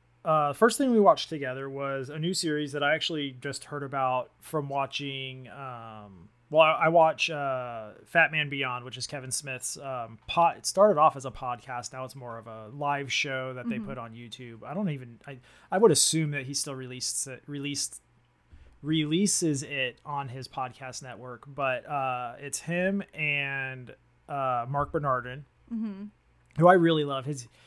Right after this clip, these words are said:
Speaker 1: his really great insight and opinions on things, and they tend to, uh, fall in line with the way I think. It's just he's way better at articulating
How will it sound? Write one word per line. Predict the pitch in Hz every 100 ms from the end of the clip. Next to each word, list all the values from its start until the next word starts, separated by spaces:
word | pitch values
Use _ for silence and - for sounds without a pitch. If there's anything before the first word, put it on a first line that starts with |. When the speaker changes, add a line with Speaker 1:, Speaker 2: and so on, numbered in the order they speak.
| _
Speaker 1:
his | 175 139
really | 139 147 143
great | 135 139
insight | 131 135 - 131 123
and | 127
opinions | 123 131 127 117 120
on | 123 127
things, | 131 120 127
and | 139
they | 139
tend | 165 165 156
to, | 147 135 120 _ _ _ _ _ _ -
uh, | 160 143 135 127 120 117 131 - _ _ _ _ _ _ _ _ _ -
fall | 208 220
in | 180
line | 165 160
with | 151 - 143
the | 143
way | 139
I | 127 135
think. | 165 156
It's |
just | 135 131 139
he's | 131
way | 135 131
better | 127 127 127
at |
articulating | 120 - 151 139 151 151 160 165 165